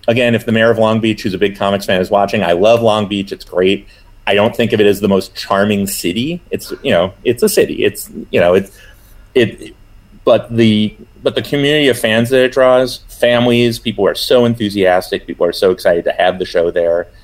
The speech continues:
and we're really happy to be able to put on a good show for them. Um, you know, I, it's, uh,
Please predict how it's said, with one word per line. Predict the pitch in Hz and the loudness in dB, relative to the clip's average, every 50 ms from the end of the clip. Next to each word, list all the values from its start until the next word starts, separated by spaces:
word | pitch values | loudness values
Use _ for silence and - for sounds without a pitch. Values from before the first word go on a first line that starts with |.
| - - - - - - - - - | -20 -20 -20 -20 -20 -20 -20 -12 -6
and | - 110 107 107 107 110 | -2 -2 0 2 2 4
we're | 120 120 | 4 4
really | 127 131 123 123 117 | 4 4 4 4 4
happy | 120 113 117 117 | 4 2 0 0
to | 117 113 | 0 2
be | 113 | 2
able | 110 110 107 | 2 2 2
to | - | 0
put | - 117 | 0 2
on | 113 110 110 | 2 2 0
a | 107 | 0
good | 101 113 107 110 | -2 -4 -6 -4
show | - 113 107 107 | -2 -2 -2 -2
for | - - 120 123 123 | -2 -4 -4 -4 -4
them. | 117 - - - - - - _ - - | -4 -8 -12 -14 -18 -20 -20 _ -12 -10
Um, | 85 82 82 82 82 82 82 82 98 - - - - - - _ _ - - - - - - _ - - - - - - - - | -10 -8 -8 -10 -12 -14 -18 -20 -20 -20 -20 -20 -20 -20 -20 _ _ -20 -20 -20 -20 -20 -20 _ -20 -20 -20 -20 -20 -12 -4 0
you | 92 | 0
know, | 87 87 85 82 - - | 2 2 0 -2 -4 -4
I, | 87 90 87 90 90 87 85 - - - - - - - - - - - - - _ - - - - - - _ _ - - - - - - - - - - - - - - - _ - - - - - - - - - | 0 0 2 2 0 -2 -4 -10 -20 -20 -20 -20 -20 -20 -20 -20 -20 -20 -20 -20 _ -20 -20 -20 -20 -20 -20 _ _ -20 -20 -20 -20 -20 -20 -20 -20 -20 -20 -20 -20 -20 -20 -20 _ -20 -20 -20 -20 -20 -20 -20 -6 -2
it's, | 117 98 - 135 | -2 0 0 0
uh, | - - | -2 -2